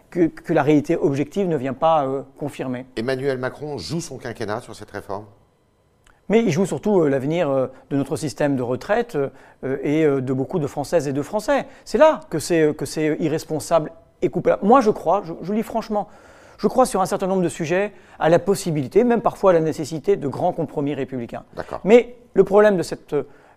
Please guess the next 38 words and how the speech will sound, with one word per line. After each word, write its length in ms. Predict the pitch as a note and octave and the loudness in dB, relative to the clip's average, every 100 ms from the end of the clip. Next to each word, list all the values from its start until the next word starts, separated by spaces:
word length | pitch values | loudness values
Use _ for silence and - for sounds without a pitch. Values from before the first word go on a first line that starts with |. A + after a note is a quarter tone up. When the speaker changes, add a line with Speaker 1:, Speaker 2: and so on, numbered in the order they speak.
| _ - - | _ -10 -6
Speaker 1:
majorité, 480 | C3 C3+ D3+ B3 A#3+ | -4 -4 -4 -2 -4
de 40 | |
cette 160 | D3 - | -4 -6
formation, 480 | D3 C3+ D3+ C#3+ | -8 -6 -6 -6
euh, 60 | C#3+ | -6
politique 560 | - D#3+ F3+ - - - | -4 -4 -2 -2 -4 -12
qui, 160 | D3+ | -10
qui 180 | - - | -10 -10
est 40 | D3 | -6
sans 180 | F3+ | -4
histoire, 440 | G3 - C4+ G3 - | -4 2 4 4 0
qui, 200 | C#3 C3+ | -4 -4
euh, 60 | C3 - - - | -4 -10 -16 -2
a 100 | C3+ | 6
l'impression, 460 | E3+ D3+ D#3+ A3 | 6 6 2 4
parce 140 | E3 - | 2 2
qu'elle 140 | D#3 | 0
n'est 140 | D#3 D#3 | 0 0
au 60 | |
monde, 240 | F3 G#3 F3+ | -2 -4 -4
que 80 | |
le 80 | D3+ | -4
monde 260 | D3+ E3 C#3+ | -2 0 -2
n'est 120 | C#3 - | -4 -4
avec 260 | D3+ E3+ C#4 | -4 -2 0
elle, 200 | C4 E3+ - _ _ _ - | 0 -2 -14 _ _ _ -8
c'est 140 | A3 | -4
qu'elle 600 | - B3+ - - G3+ G3 - | 4 4 4 0 0 2 4
ébranle 400 | G3+ F#3 A#3+ F#3 | 4 6 4 4
de 80 | |
grands 240 | D3 D#3 A#3+ | 0 0 2
compromis 340 | A3+ - G3 | 0 -2 -4
républicains 540 | F3+ F3 E3 D3+ D#3+ F#3 | -2 -4 -6 -6 -6 -6
qui 60 | |
ont 40 | E3 | -6
survécu 420 | A#3 G3 - G3+ | -2 -2 -2 -2
aux 120 | E3 | 0
alternances 600 | D#3+ C#3 C#3 D#3 - | -2 -2 -4 -6 -8